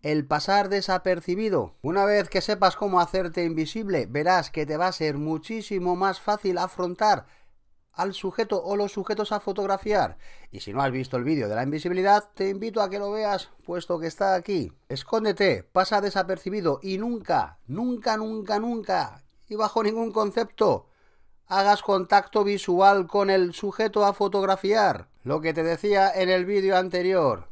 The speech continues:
mira desde lejos para fotografiar de cerca. Y ya sabes, una de las frases favoritas que decimos en este curso,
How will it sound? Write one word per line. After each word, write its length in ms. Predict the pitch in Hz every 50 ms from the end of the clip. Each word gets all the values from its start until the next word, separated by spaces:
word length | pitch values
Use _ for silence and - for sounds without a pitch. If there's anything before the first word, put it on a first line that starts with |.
| - -
mira 420 | 139 175 196 185 156 139 135 147
desde 320 | 190 196 185 - - 143
lejos 500 | 156 190 196 - - 180 143 123 - -
para 300 | - - 151 160 156 156
fotografiar 880 | - - 147 143 - 156 147 147 139 143 143 - 143 151 170 175 170 165
de 140 | 160 160 151
cerca. 640 | - 190 202 190 165 151 - 120 101 85 76 - -
Y 80 | - 117
ya 120 | 131 131
sabes, 360 | 135 151 151 170 190 190 -
una 220 | 185 175 170 160 160
de 80 | 156
las 140 | 156 156 151
frases 320 | - 208 202 - 214 190
favoritas 640 | - 190 185 175 175 175 202 208 - 190 160 151 -
que 120 | - 180
decimos 460 | 175 180 - - 202 196 190 190 -
en 120 | 185 180 185
este 260 | 190 - - 185 175
curso, 540 | - 185 180 156 - - 131 104 82 71